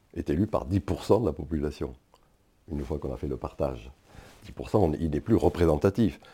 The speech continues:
Donc du coup, ce peuple, va, qu'est-ce qu'il va faire ? Ben, il va se soulever. Hein, il ne, c'est la sécession plébis d'antique mémoire. Hein, quand le peuple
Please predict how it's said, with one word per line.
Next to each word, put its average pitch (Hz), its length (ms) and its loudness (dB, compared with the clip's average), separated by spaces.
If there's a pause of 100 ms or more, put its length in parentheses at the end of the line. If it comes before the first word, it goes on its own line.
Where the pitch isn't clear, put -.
(120)
Donc 73 220 -2
du 76 120 -2
coup, 139 280 2 (320)
ce 82 60 0
peuple, - 400 4
va, 73 160 -2
qu'est-ce 87 220 -2
qu'il 85 100 0
va 78 100 2
faire ? 73 360 -4
Ben, 58 140 -4
il 69 80 -2
va 82 120 0
se 76 160 -6
soulever. 85 520 0 (800)
Hein, - 60 -6 (180)
il 76 60 -6
ne, 78 60 -6 (200)
c'est 90 140 -2
la 78 100 0
sécession 101 480 2
plébis 92 360 4
d'antique 85 420 0
mémoire. 110 500 4
Hein, 110 100 -2
quand 80 120 0
le 73 100 2
peuple 87 380 2